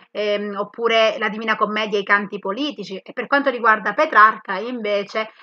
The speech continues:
ehm, la, la canzone civile all'Italia che è cons-, eh, che è presente nel canzoniere appunto, eh, come testo politico. Quindi riprende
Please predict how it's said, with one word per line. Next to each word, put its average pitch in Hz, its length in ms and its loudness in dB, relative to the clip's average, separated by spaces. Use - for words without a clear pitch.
ehm, 196 760 -2
la, 175 320 -2
la 208 140 6
canzone 233 540 0
civile 220 540 -6
all'Italia 202 360 2
che 202 120 -10
è 185 80 -12
cons-, 202 300 -12
eh, 202 240 -6
che 220 160 -6
è 190 100 -6
presente 208 560 -6
nel 196 180 -10
canzoniere 202 680 -4
appunto, 196 600 -6
eh, 185 220 -4
come 196 220 -4
testo 190 340 -6
politico. 190 720 -6
Quindi 247 240 -2
riprende 220 760 0